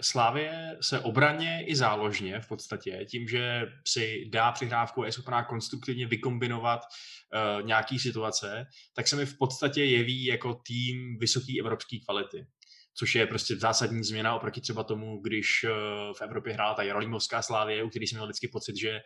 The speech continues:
to je spíš takovej beton a budem doufat proti těm dobrým týmům, že jo. A, eh, tady ten pocit nemám, ale přesně ten rozdíl mezi náma a Leicesterem, mezi náma a Leverkusenem, mezi prostě dalšíma těma, těma jako klubama, který můžeme asi označit za extra třídu,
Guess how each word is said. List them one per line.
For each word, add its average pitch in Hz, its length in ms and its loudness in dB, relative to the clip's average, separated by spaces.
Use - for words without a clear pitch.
to 123 100 -2
je 110 100 2
spíš - 220 -4
takovej 107 480 2
beton 110 280 0
a 104 40 -2
budem 110 180 0
doufat 101 320 -2
proti 98 160 -4
těm 95 140 -2
dobrým 98 300 2
týmům, 92 280 -8
že - 100 -10
jo. - 80 -16
A, 101 680 4
eh, 95 400 -6
tady 127 320 6
ten 135 160 -2
pocit 139 220 -2
nemám, 107 440 -2
ale 101 440 4
přesně 107 380 0
ten 117 300 -6
rozdíl 117 560 4
mezi 113 220 -2
náma 117 260 4
a 117 80 2
Leicesterem, 110 460 -2
mezi 101 200 -4
náma 107 320 2
a 104 460 4
Leverkusenem, 107 680 -4
mezi 104 220 -6
prostě 107 520 -4
dalšíma 110 380 -2
těma, 107 280 -10
těma 104 200 -10
jako 104 180 -8
klubama, 107 380 -8
který 107 240 -8
můžeme 110 220 -6
asi 107 160 -8
označit 110 260 -6
za 98 80 -4
extra 123 300 -4
třídu, 101 280 -8